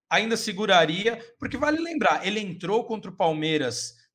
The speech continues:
na, no Clássico, né, no Choque Rei pelo Campeonato Brasileiro, e, ao meu ver, foi a pior partida dele dessas, dessa, dessa última sequência. E não, e não porque foi ruim, mas acho que ele acabou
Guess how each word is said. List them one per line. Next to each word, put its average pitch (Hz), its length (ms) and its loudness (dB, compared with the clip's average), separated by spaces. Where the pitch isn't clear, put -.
na, 139 640 -2
no 135 380 -8
Clássico, 139 560 -2
né, 139 220 -4
no 156 100 -6
Choque 165 340 -6
Rei 135 200 -6
pelo 175 280 -8
Campeonato 156 480 -6
Brasileiro, 139 480 -8
e, 262 380 0
ao 262 180 2
meu 262 240 4
ver, 220 220 2
foi 247 220 2
a 240 100 2
pior 233 500 2
partida 202 560 0
dele 185 640 -2
dessas, 165 600 -4
dessa, 165 360 -4
dessa 170 280 -4
última 185 260 -4
sequência. 190 500 -4
E 269 100 -2
não, 381 420 -2
e 285 80 0
não 302 140 0
porque 392 260 -12
foi 302 260 -8
ruim, 220 380 -4
mas 294 240 -2
acho 302 180 -4
que 311 60 -4
ele 311 60 0
acabou 285 460 -2